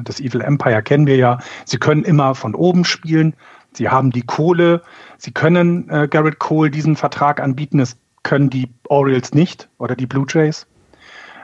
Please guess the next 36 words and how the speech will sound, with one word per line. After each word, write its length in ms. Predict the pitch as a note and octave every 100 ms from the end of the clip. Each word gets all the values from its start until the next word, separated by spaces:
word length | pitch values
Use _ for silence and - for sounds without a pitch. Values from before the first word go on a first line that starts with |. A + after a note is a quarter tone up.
| -
Ähm, 300 | C3+ A#2 A#2+
auch 160 | C3+
andere 320 | - D#3 D3 C3+
Teams 320 | D3 C#3 -
nicht 160 | C3
aus 120 | A#2+ -
größeren 420 | B2+ B2 B2+ A#2+
Markt, 420 | A#2 A2+ - - -
ähm, 360 | C3 A#2 C3
aus 140 | - -
größeren 320 | C3+ B2 A#2
Märkten 320 | A2+ A2 A#2
noch, 160 | G#2 B2+
aber 160 | A2+
das 140 | G#2 -
geht 220 | C#3+ -
nicht. 300 | D3+ C#3+ -
Und, 280 | A#2+ A2+ - - - - - -
ähm, 220 | A#2+ A#2
sie 180 | B2 D3+
haben 220 | D3+ C#3
offensiv 680 | D3+ D#3+ D3+ C3+ C#3+ - -
Wahnsinn. 600 | B2+ A#2 C3+ D#3 D#3+ E3
Also 280 | B2 B2+ A2+
wenn, 640 | C3 D3+ D#3 E3 - - -
also 300 | C#3 B2+ - -
wenn 300 | D3 D3 G3
etwas 500 | D#3+ - C#3+ - -
Gutes 400 | E3+ F3+ F3+ -
an 420 | C#3 C3+ C3+ -
der, 400 | - B2 A#2+ A#2+ - _
ähm, 260 | A#2+ A#2 A2+
Pause 600 | - C#3+ F#3+ D#3 C3 A2+ - - -
für 160 | C#3+
die 220 | B2 A#2+
Vorbereitung 760 | A2+ D#3+ E3 B2+ A2+ A2+ A2